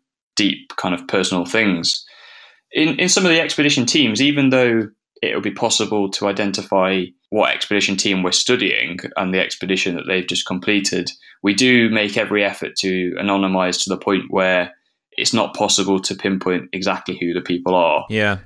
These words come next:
Speaker 1: Um, and I think, I think that's important from a, you know, from an ethical point of view. So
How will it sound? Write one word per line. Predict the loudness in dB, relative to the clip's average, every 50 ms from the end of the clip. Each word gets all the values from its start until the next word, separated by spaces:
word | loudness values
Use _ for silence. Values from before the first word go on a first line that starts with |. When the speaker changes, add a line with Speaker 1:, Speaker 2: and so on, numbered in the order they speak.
| -16 -10 -6
Speaker 1:
Um, | -4 -4 -4 -4 -4 -4
and | -4 -4
I | -2
think, | -2 -2 -4 -4 -6 -14 -14
I | -8
think | -8 -6 -2
that's | -2 0 0 0 0
important | 0 0 0 0 0 2 2 0 -2 -4 -8 _ _ _ _ _ -12
from | -6 -4 -2 0
a, | 0 0 0 0 0 -2 -4 -8 -14 _ _ _ _ _ _ _
you | -8 -6
know, | -6 -4
from | -2 0 0
an | 2
ethical | 0 0 -2 -6 -4 -4 -4
point | -2 -2 -2 -2 -2 -4
of | -4
view. | 0 2 4 4 4
So | 4 4 2 2